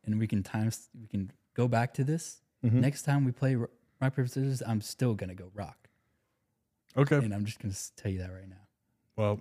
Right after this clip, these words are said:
Speaker 2: don't cry when I go paper. So.
Speaker 1: <laughs> Okay.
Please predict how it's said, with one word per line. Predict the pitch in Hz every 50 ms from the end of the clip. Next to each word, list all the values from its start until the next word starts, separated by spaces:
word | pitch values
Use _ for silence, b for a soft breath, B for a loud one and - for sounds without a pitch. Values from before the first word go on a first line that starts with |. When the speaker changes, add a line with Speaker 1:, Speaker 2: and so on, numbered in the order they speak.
| 139 - b b b b b b b b b b _
Speaker 2:
don't | - 117 120 123 117
cry | - 139 131 113 127
when | 123 117 110
I | 110 110
go | 107 110 101
paper. | - 113 107 101 98 - - _ _ -
So. | - - - - 120 - - 120 -
Speaker 1:
<laughs> | 160 - - - - - 110 - _ _ _ _ _ _ _ _ _ _ _ _ _ _ _ _ _ -
Okay. | 117 113 - 123 101 87 87